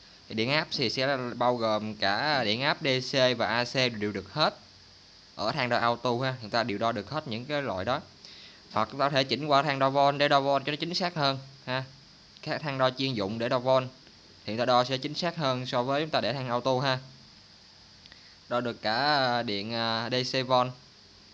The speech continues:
Nếu muốn ta muốn, ờ, chỉnh qua A C volt, ta phải bấm nút, ờ, range ha. Tại mình thấy là mình, ờ, mình lấy cái máy test thì cũng tương tự ha. Bấm nút range thì sẽ qua bên điện A C volt. Ta đưa vào điện cho hai trăm hai ta đo thôi.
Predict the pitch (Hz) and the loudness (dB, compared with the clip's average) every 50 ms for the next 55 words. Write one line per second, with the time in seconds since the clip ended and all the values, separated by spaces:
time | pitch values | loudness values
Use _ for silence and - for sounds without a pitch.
0 | - - - - - - - - - - 135 139 151 160 175 175 180 175 165 143 | -20 -20 -20 -20 -20 -20 -20 -20 -16 -10 -6 -4 -4 -2 0 -2 0 2 2 4
1 | 131 123 123 123 123 123 120 123 120 120 131 135 151 165 165 160 151 143 135 - | 4 4 4 4 4 4 4 4 2 0 -2 -4 -6 -6 -4 -4 -4 -4 -4 -6
2 | - 107 120 143 151 143 135 127 123 123 123 - 131 123 123 127 127 123 120 - | -8 -6 -6 -2 -2 0 0 0 0 -2 -2 -2 -2 0 0 0 0 -2 -4 -4
3 | - 135 123 131 135 143 127 139 147 180 185 185 180 - 147 139 131 127 120 120 | -4 -2 -2 -2 -2 0 0 0 0 -2 -4 -6 -6 -4 -2 0 2 2 2 0
4 | 127 127 - - - - - - - - 123 123 123 123 131 143 135 127 131 - | -2 -4 -10 -18 -20 -20 -20 -16 -6 -2 0 0 0 0 -2 -2 -4 -4 -6 -10
5 | - - - - - - - - - - - - - - - - - - - - | -20 -20 -20 -20 -20 -20 -20 -20 -20 -20 -20 -20 -20 -20 -20 -20 -20 -20 -20 -20
6 | - - - - - - - - - 104 107 120 127 131 131 113 104 101 101 104 | -20 -20 -20 -20 -20 -20 -18 -14 -12 -10 -8 -6 -6 -4 -4 -4 -4 -4 -4 -4
7 | 104 101 101 101 101 98 101 101 - - - - - 110 104 110 120 123 117 127 | -4 -2 -2 -2 -2 -4 -6 -8 -12 -18 -20 -16 -12 -8 -6 -6 -4 -4 -4 -4
8 | 131 143 143 147 151 170 - 117 - 110 - - 117 113 113 123 - 107 110 113 | -4 -4 -4 -4 -6 -6 -8 -10 -14 -12 -12 -12 -12 -8 -6 -6 -6 -6 -8 -12
9 | - - - - 117 143 160 160 - 127 123 123 117 123 131 110 107 - 143 131 | -16 -18 -14 -12 -8 -6 -6 -4 -2 0 2 2 2 0 -4 -6 -4 -4 -2 0
10 | 127 123 120 117 117 110 113 120 113 101 98 107 104 110 120 - - 123 120 113 | 2 2 2 2 0 -4 -6 -6 -4 -6 -6 -4 -4 -6 -8 -6 -4 -4 -2 0
11 | 120 120 120 117 - - - - - - - - - - - - 123 120 117 117 | 0 0 0 0 -4 -10 -20 -20 -20 -20 -20 -20 -20 -20 -12 -6 -2 0 0 0
12 | 117 120 120 117 110 101 113 104 104 101 123 120 131 127 120 - 120 117 127 135 | 0 0 -2 -4 -4 -4 -4 -6 -6 -6 -6 -8 -8 -10 -8 -10 -10 -10 -8 -8
13 | 120 - 117 117 117 117 120 123 131 127 127 | -6 -2 0 0 2 2 2 0 -2 -4 -6